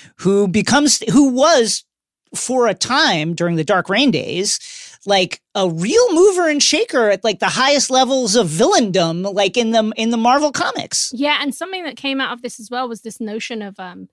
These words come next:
Speaker 2: science versus magic, which you
Speaker 1: Yeah.
Speaker 2: kinda touch on there. So I think if you look at the way that these things are going,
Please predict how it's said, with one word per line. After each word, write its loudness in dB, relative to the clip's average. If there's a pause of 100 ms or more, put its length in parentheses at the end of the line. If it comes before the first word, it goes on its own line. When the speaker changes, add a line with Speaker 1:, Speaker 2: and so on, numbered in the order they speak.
(120)
Speaker 2:
science -10
versus -8
magic, -10 (280)
which 0
you 0
Speaker 1:
Yeah. 2
Speaker 2:
kinda 2
touch -4
on -6
there. -10 (140)
So -4
I -2
think -4
if -12
you -4
look -4
at -6
the -4
way -4
that -10
these -8
things -6
are -10
going, -2